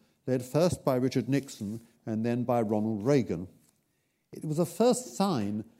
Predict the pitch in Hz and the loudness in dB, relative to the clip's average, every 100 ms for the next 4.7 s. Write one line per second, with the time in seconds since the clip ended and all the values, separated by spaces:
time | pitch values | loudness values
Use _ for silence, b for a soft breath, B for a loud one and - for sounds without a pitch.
0 | b 147 147 175 208 180 165 160 202 151 | b -6 0 2 2 2 2 2 0 -2
1 | 147 165 170 - 156 - 160 156 - 143 | -2 0 0 -4 -8 -2 -2 -2 -4 -8
2 | - 175 131 - 98 - b b - 139 | 0 0 2 -2 -4 -6 b b -2 2
3 | 143 139 - 127 - 165 175 170 147 139 | 4 2 -4 -8 -2 2 2 2 0 0
4 | 156 147 117 151 104 92 | 2 2 2 0 0 -2